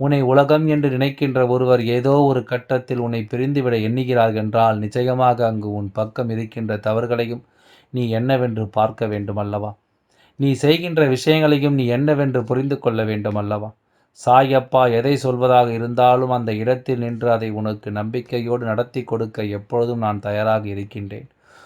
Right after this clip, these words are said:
உன் முன்னால் வருவேன் என்பதனை நீ புரிந்து கொள்ள வேண்டும். அப்படி இருக்கும்போது இந்த அன்பு உன் மீது கொண்டது என்ன என்பதனை நிச்சயமாக நீ தெரிந்து கொள்ள வேண்டிய நேரம். உன்னோடு நான் இருக்கும்பொழுது நான் உனக்கு என்னவெல்லாம் சொல்ல நினைக்கிறேன் என்பதனை நிச்சயமாக தெரிந்து கொள்ள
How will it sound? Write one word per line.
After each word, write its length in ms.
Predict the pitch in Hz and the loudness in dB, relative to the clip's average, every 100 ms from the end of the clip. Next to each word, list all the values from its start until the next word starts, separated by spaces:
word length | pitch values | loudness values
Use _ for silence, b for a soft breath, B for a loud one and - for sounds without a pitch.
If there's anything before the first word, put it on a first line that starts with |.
| b | b
உன் 200 | 127 131 | 2 2
முன்னால் 500 | 123 131 156 160 139 117 | 2 0 4 4 4 4
வருவேன் 420 | 123 143 139 127 | 4 4 2 0
என்பதனை 420 | 120 120 120 117 | 0 0 0 0
நீ 120 | 113 107 | -2 -4
புரிந்து 340 | 117 123 127 | -4 -4 -6
கொள்ள 240 | 113 110 107 | -4 -4 -4
வேண்டும். 340 | 107 104 104 | -4 -4 -4
அப்படி 300 | 104 104 107 107 | -4 -4 -4 -2
இருக்கும்போது 600 | 120 120 123 120 123 120 | -4 -4 -4 0 0 0
இந்த 180 | 113 107 | -4 0
அன்பு 280 | 104 123 131 120 | 0 0 -2 -2
உன் 180 | 110 107 | -2 -2
மீது 280 | 117 135 131 | -2 -2 -2
கொண்டது 400 | 117 110 107 104 | -2 -4 -4 -6
என்ன 220 | 104 101 101 98 - _ _ _ _ _ - | -6 -8 -8 -10 -18 _ _ _ _ _ -10
என்பதனை 500 | 110 110 110 110 107 | -6 -2 -2 -2 -4
நிச்சயமாக 680 | 101 95 113 113 117 117 113 | -6 -6 -6 -4 0 0 0
நீ 80 | 110 | -4
தெரிந்து 340 | 104 104 110 120 | -6 -6 -6 -8
கொள்ள 260 | - 104 104 | -10 -8 -6
வேண்டிய 340 | 98 92 95 92 | -6 -8 -10 -10
நேரம். 340 | 92 107 104 - b b b b - | -4 -2 -4 -8 b b b b -4
உன்னோடு 500 | 113 120 135 147 151 | -2 2 4 4 6
நான் 220 | 139 127 | 4 4
இருக்கும்பொழுது 600 | 117 131 131 135 131 131 | 2 -2 0 2 4 4
நான் 240 | 131 127 120 | 4 2 2
உனக்கு 320 | 120 110 117 110 | -2 -4 -4 -4
என்னவெல்லாம் 640 | 107 123 127 127 131 135 | -2 0 0 2 2 2
சொல்ல 280 | 131 120 123 | 0 -4 -2
நினைக்கிறேன் 580 | 117 123 127 131 127 117 | -2 -4 -6 -4 -4 -4
என்பதனை 420 | 113 113 113 110 | -4 -2 -2 -2
நிச்சயமாக 720 | 104 101 120 123 123 123 120 113 | -4 -4 -4 -2 2 2 2 -2
தெரிந்து 360 | 110 110 123 | -6 -8 -8
கொள்ள 220 | 120 104 | -8 -10